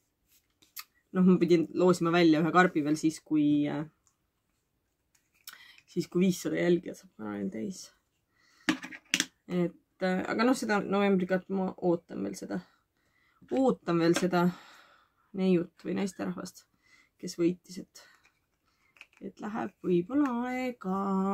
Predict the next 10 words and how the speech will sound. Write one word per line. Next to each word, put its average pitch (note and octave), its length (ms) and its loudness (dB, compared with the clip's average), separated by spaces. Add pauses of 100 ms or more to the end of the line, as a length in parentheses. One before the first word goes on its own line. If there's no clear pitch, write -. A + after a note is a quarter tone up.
(1160)
Võib-olla F3+ 300 0
ma E3 100 0
panen F3 240 0
veel F3 120 -8
Facebooki - 720 -2
ühe F3 180 -2
korra F#3+ 240 -2
igaks - 380 -10
juhuks, G3+ 260 -16
et - 240 -20